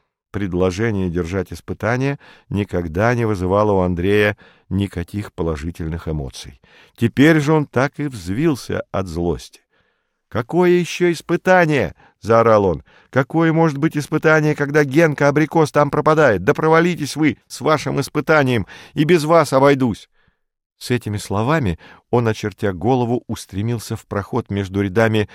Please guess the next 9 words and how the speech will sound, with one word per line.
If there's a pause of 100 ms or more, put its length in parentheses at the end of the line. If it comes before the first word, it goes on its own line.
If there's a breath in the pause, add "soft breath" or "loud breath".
(180 loud breath)
шкафов-ящиков. (480 soft breath)
Но (160)
ему
пришлось
тут
же
остановиться,
потому
что